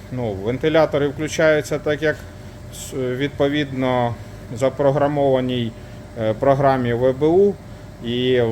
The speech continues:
з ними нема ніяких проблем. Проблема в тому, що термостат довго тримає, е, тем-,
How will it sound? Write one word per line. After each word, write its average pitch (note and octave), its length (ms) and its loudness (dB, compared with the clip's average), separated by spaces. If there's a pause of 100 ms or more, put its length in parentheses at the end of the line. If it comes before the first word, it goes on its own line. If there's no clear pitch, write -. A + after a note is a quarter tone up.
з A#2+ 80 -2
ними D#3 260 2
нема C#3+ 300 2
ніяких C3+ 420 4
проблем. G#2+ 560 0
Проблема C#3+ 460 0
в B2 80 -2
тому, E3 260 2
що B2 180 -2
термостат C3 680 2
довго C3 340 2
тримає, B2 580 0 (540)
е, G2+ 280 0 (1200)
тем-, A#2+ 200 -4